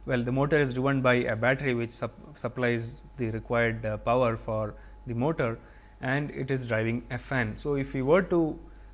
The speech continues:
consider that this system is doing work on the surroundings, as per the thermodynamic definition, this should reduce to this. That is,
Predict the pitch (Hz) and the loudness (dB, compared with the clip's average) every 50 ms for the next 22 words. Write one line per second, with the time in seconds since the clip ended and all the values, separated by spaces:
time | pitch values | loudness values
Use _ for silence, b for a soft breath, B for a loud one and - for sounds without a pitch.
0 | B - - 135 139 147 - 185 175 185 185 180 156 151 143 143 143 135 156 170 | B -2 0 0 0 2 0 2 4 4 4 6 6 6 4 4 4 2 0 0
1 | 170 - 147 - - - 165 156 160 147 139 135 131 117 120 131 135 139 139 139 | 0 -2 -4 -6 -2 -2 0 0 0 0 0 -2 -2 -2 -2 -2 0 0 0 0
2 | 120 113 123 135 143 139 - - - 127 120 113 113 107 - - 113 131 160 175 | 0 2 4 4 4 2 -2 -6 -4 -4 -2 -2 -2 -4 -2 -2 0 0 0 2
3 | 147 123 113 110 113 - - B B B B B B B - 120 131 135 - - | 2 0 0 -2 -4 -8 -12 B B B B B B B -2 0 0 0 2 0
4 | 196 185 175 160 - 139 135 147 156 151 147 143 139 135 123 117 117 120 113 - | 0 0 0 -4 -4 -4 -2 0 2 2 2 2 2 0 -2 -2 -2 -4 -4 -2
5 | 143 139 131 - - 120 123 151 - B B B B B B B B B - 139 | -4 -4 -2 -2 -4 -6 -6 -8 -10 B B B B B B B B B -6 -2
6 | 139 156 151 - - - 151 147 139 127 123 120 123 127 131 127 - - 147 147 | 0 0 0 0 0 0 0 0 0 0 0 0 0 0 -2 -4 -6 -6 -2 0
7 | 147 131 110 - - - 123 117 131 135 135 - | 2 2 2 0 -2 -4 -2 0 0 -2 -2 -4